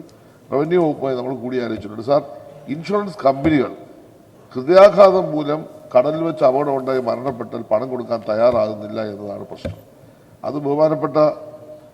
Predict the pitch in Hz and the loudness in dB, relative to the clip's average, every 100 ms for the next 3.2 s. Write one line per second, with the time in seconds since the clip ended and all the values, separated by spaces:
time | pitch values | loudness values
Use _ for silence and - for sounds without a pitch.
0 | - 127 139 156 147 143 147 139 135 110 | -6 -4 -2 -4 -4 -4 -4 -2 -4 -4
1 | 123 123 123 107 135 131 120 110 117 117 | -6 -8 -10 -8 -8 -6 -6 -8 -8 -10
2 | 104 110 139 143 - 117 135 160 160 127 | -10 -12 -12 -8 -4 -4 -2 -2 -2 -2
3 | 107 | -4